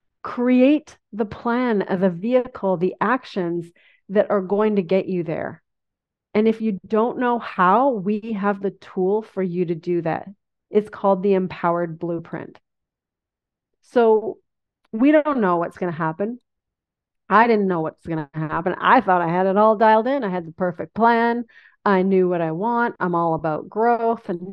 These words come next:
new year means a new level of growth for me. That's what I thought. And then I really got knocked down more than a peg. I got knocked down flat to the ground. And I can easily say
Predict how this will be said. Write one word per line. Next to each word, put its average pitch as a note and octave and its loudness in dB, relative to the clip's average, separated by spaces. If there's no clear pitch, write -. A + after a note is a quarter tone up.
new F3 -2
year A3 0
means F3 -2
a E3 -6
new F#3 2
level F3 0
of D#3+ -6
growth F3+ -4
for E3 -10
me. A3 -4
That's G3 -2
what D#3+ -6
I G#3 0
thought. - -8
And G3 0
then G#3 4
I G3 2
really F#3 0
got E3+ -2
knocked E3 -4
down E3 -4
more F#3 -2
than D#3+ -6
a D#3 -10
peg. - -8
I F#3 -4
got F3 -2
knocked F3+ -4
down E3 -4
flat E3 -6
to F#3+ -10
the E3+ -6
ground. - -8
And F3+ -2
I F3 -2
can E3+ -10
easily G3 -2
say G3+ -4